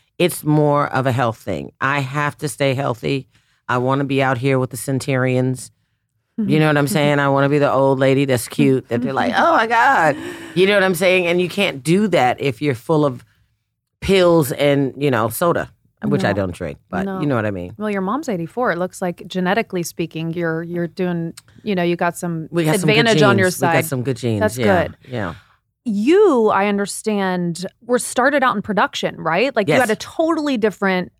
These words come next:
Speaker 2: path
Speaker 1: Totally different path.
Speaker 2: originally.
Speaker 1: Mm-hmm.
Speaker 2: And so what? That wasn't resonating with you? You were fed up? You,
Speaker 1: You know
Speaker 2: did you really dislike it, or were you just unfulfilled?
Speaker 1: That's a good question. I think that it was the wrong production that just sent me into a whole nother, like, "I'm not doing this."
Speaker 2: Mm.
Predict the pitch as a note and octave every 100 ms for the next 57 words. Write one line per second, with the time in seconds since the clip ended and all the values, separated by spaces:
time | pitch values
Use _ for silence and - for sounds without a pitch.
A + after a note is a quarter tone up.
0 | _ - D#3+ D#3+ D#3 D3+ D3+ C#3+ C4 B3+
1 | - F4 - G#3+ E3+ D3 - G3 - A3
2 | A3+ - - C4 B3+ A3 A3+ - - G3
3 | G3 A3+ G#3 G#3+ C4 C#4+ D4 C#4+ C#4 C4+
4 | C4+ C4 B3+ A3+ F3+ E3+ - F#3 C#4+ C#4
5 | A#3 G#3 G3+ G#3 G#3 G#3 E4+ E4 D4 F#3+
6 | - C#4+ - G#4+ A#4 A#4+ B4 C#4+ C4+ A#3
7 | A#3+ - _ G#3 F#3+ E3+ E3 - - -
8 | - _ _ _ _ - D3+ F#3+ E3 -
9 | C#3+ C3 C3+ C#3 C#3+ - E3 D#3 C3+ C3
10 | B2 A#2 A2+ A#2+ A#2+ A#2+ C#3+ C3+ A2 -
11 | C3+ C3 A#2+ G#2+ A2+ - A#2+ F2 A2 A2+
12 | G#2+ - G#2 A2 A2+ G#2+ G#2+ G2+ G2+ F#2+
13 | G2+ E2 F#2 G2+ F#2 F#2+ F2+ D#2+ C2 -
14 | G#3+ G3+ F#3